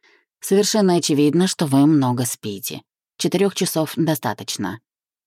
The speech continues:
"Лечение пошло вам на пользу?" "Меня засовывали в какой-то чулан", засмеялась мадам.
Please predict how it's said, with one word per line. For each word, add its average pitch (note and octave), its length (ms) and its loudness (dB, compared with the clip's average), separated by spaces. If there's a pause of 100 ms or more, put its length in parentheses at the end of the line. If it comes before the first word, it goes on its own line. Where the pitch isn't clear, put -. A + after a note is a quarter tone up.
(340)
"Лечение G3 580 2
пошло G3+ 380 0
вам G3 200 2
на G3+ 140 0
пользу?" F3+ 500 -2 (840)
"Меня G#3+ 380 4
засовывали F3 680 2
в - 80 -6
какой-то D#3 360 0
чулан", A#2 560 0 (340)
засмеялась A#2 680 -4
мадам. A2+ 460 -2